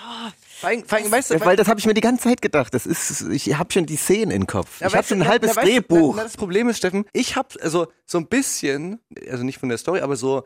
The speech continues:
Speaker 1: so ein bisschen von der Ästhetik und so, erinnert das manchmal fast schon ein bisschen an diese Skyline-Serie. Die ist ja quasi jetzt vor einem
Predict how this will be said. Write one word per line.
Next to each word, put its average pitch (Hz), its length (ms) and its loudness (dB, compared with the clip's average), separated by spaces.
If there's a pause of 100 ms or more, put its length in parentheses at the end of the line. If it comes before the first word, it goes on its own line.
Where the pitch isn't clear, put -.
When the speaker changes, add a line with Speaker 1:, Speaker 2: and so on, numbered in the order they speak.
(280)
Speaker 1:
so - 120 -8
ein 139 60 -4
bisschen 165 360 -4
von - 140 -16
der 120 60 -6
Ästhetik 175 280 -6
und 151 60 -6
so, 170 140 -2 (160)
erinnert 185 360 -2
das - 180 -8
manchmal 170 380 -4
fast - 200 -8
schon 196 80 -4
ein 190 40 -4
bisschen 180 140 -6
an 175 80 -4
diese 165 560 -2
Skyline-Serie. 120 800 0
Die 147 100 -10
ist 165 120 -6
ja 147 260 2 (240)
quasi 147 220 -6
jetzt 147 120 -6
vor 151 180 -2
einem 139 340 -4